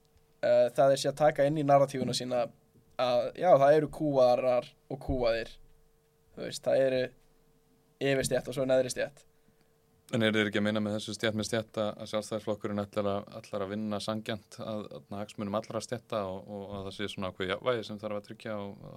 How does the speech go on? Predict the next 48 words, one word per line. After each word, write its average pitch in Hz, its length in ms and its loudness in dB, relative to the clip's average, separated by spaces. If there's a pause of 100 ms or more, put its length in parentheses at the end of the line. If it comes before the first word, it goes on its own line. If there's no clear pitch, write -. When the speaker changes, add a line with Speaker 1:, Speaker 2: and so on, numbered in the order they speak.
Speaker 2:
halda 110 240 -10
áfram? 110 100 -4
Speaker 1:
Jú, 208 140 0
jú, 180 160 4
jú, 139 180 4
en, 139 140 6
Speaker 2:
Svona 156 160 4
Speaker 1:
en, - 160 2
Speaker 2:
hljómar 113 180 4
Speaker 1:
en 113 80 0
Speaker 2:
eins - 80 -6
og, 113 200 0
hljómar 117 280 0
eins 113 80 -6
og 117 80 -6
salakfyrirkomulagið, 123 840 -4
sko. - 240 -16
Speaker 1:
Burt 220 500 0
séð 175 460 2
frá 160 260 8 (400)
því 160 260 -2
sem 147 320 4
þeir 151 380 2
eru 143 440 6
að 131 180 8
segja 131 320 6 (560)
fyrir 131 180 -2
framan 143 300 6
tjöldin, 110 340 -4 (420)
þá 135 60 2
held 147 160 4
ég 143 80 0
að 151 60 -2
fyrir 143 100 -2
bak 160 320 6
við 147 160 -2
tjöldin 143 400 0
hefur 151 320 4
þessi, 139 240 0
þessi, 139 220 -6
sko, 139 180 4
þessi 143 220 0
að 143 100 -2
taka 160 240 2
þennan 143 160 -2
frasa 156 320 4
upp 143 160 0
aftur - 460 -4